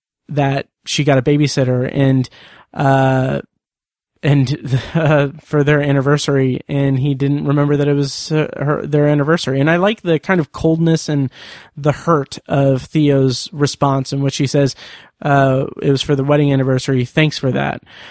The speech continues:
Um, it's good development that sets the stage for their conversation at the restaurant. It shows that their, that rut that they were in has grown into a rift that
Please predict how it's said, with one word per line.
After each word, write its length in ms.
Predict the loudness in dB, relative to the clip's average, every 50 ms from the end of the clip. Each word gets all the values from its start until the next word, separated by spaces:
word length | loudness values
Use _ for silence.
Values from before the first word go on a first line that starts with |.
| -20 -20 -18 _
Um, 640 | -2 0 2 4 4 2 2 2 2 2 0 0 -2 -6 _ _ _ _ _ _ _ _ _
it's 200 | -2 -2 -2 -2
good 280 | -4 _ 0 0 2 2
development 600 | 0 2 2 2 2 2 2 2 2 0 0 0
that 260 | 0 0 0 -2 -2
sets 240 | -2 -2 -2 -2 0
the 120 | -2 -4
stage 340 | -2 0 0 0 0 0 -2
for 80 | -2 -2
their 100 | -2 -2
conversation 640 | 0 -2 0 0 -2 -2 0 0 -2 0 0 0
at 80 | 0 0
the 80 | 0 0
restaurant. 400 | 0 0 0 -2 -2 -2 -2 -2
It 80 | 0
shows 240 | 2 2 2 2 2
that 160 | 0 -2 0
their, 280 | 0 2 2 2 2 0
that 260 | 0 0 0 0 0
rut 320 | -2 0 0 0 0 0 -2
that 140 | -6 -4 -4
they 140 | -4 -4
were 200 | -2 -2 -2 -2
in 180 | -2 -2 -2 -2
has 280 | -2 -4 -4 -4 -4 -2
grown 260 | 0 2 2 2 2
into 280 | 2 0 0 0 0
a 60 | 0 2
rift 420 | 0 0 0 0 0 -4 -6 -6
that 260 | -4 -4 -4 -4 -6